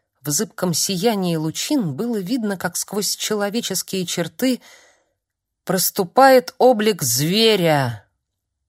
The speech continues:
Блаженная скатилась на пол, выгнулась, встряхнулась, словно собака.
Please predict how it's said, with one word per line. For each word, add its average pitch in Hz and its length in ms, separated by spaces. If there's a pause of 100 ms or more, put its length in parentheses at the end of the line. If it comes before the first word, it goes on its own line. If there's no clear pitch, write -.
(520)
Блаженная 180 640
скатилась 175 680
на 190 240
пол, 151 360 (320)
выгнулась, 156 840
встряхнулась, 226 920
словно 208 500
собака. 165 840